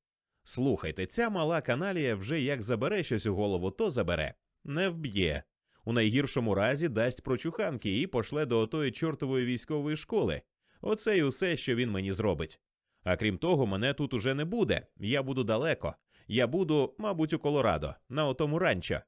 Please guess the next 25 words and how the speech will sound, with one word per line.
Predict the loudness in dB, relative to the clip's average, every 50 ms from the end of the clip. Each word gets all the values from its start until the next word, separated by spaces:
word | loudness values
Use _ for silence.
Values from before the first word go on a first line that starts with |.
| _ _ _ _ _ _ _ _ _ _ _ _ _ -4
Ох, | 0 2 2 2 2 0 0
не | -2 -2
сміши. | -2 -2 -2 -2 -2 -2 -2 -2 -4 -4 -10 _ _ _ _ _ _ _ _ 0
Ти | 0 2 2
ж | 2 2
навіть | 0 2 0 0 -2 0
верхи | 0 0 0 2 0 0
не | 0 0
вмієш | 0 0 0 -2 -2 -2 -4 -2
їздити. | -2 0 0 0 -2 -2 -2 -4 -6 -6 _ _ _ _ _ _
Хто, | -10 -2 0 2 2 2
я? | 0 0 0 0 0 0 -4 -8 _ _ _ _ _ _
Ще | -12 -6 -2 0 0
й | 0 0 0
як | 0 0 0 0
умію. | 0 0 2 2 2 2 0 -2 -4 _ _ _ _ _ _ -12
Що | -8 -2 0 0 0
тут | 0 -2 -2
не | 0 0 0
вміти? | 0 0 -2 0 0 0 -2 -2 -4 _ _ _ _ _ _ _ _ _ _ _
Там | -4 -4 -2 -2 -2
тебе | -2 -2 0 0 0 2
нараз | 2 2 2 2 0 0 0 -2
навчать, | -4 -4 -2 -2 -2 -2 -2 -2
кажу. | -2 -2 -2 -2 -4 -6 -8